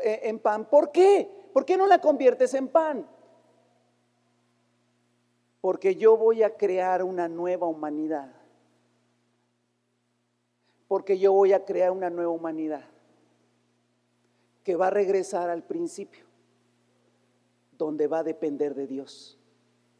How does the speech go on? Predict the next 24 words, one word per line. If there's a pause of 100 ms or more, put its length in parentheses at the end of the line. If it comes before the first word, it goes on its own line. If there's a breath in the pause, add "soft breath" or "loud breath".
(640)
y
dejará
de
usar (920)
su
de-,
su
determinación
humana
de
qué
es
bueno
y
qué
es
malo". (3000)
No
sé
si
lo
está
viendo,
hermano.